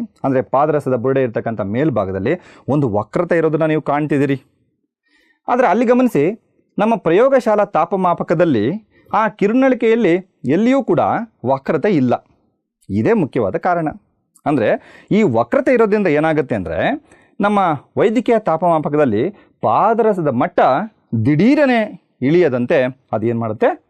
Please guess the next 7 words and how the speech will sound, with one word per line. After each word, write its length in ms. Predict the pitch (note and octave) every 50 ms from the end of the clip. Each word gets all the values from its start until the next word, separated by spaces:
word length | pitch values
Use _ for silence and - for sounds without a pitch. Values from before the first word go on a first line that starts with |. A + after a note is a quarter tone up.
| _ -
ತಡೆಯುತ್ತೆ. 880 | G#2 G#2 A#2 C3 C3 - - _ - G2 G#2+ B2+ C#3+ C3+ A2+ F#2+ F2 F2+ A#2 - _ _ _ _ _ _ _ _ _ _ _ _ _ - - _ _ -
ಆದ್ರೆ 220 | A#3 C#4 C#4 A#3+
ಅಲ್ಲಿ 340 | F3 F#3 B3 A#3+ E3+ D3+ G3
ವಕ್ರತೆ 600 | A3 - - C3+ D3 - - C#4 C#4+ - C4 G3+
ಇಲ್ಲದಿರೋದ್ರಿಂದ 640 | F3 E3 F#3 F#3+ E3 E3 F3+ D3+ B2+ A2 F#2 E2+ E2 E2+ G2 D3+ A3+ C4 - _ _ _ -
ಪಾದರಸದ 420 | F3 F#3 A3 C4+ - B3+ A3+ -
ಮಟ್ಟ 300 | G3 D3 D3 D#3 D#3+ -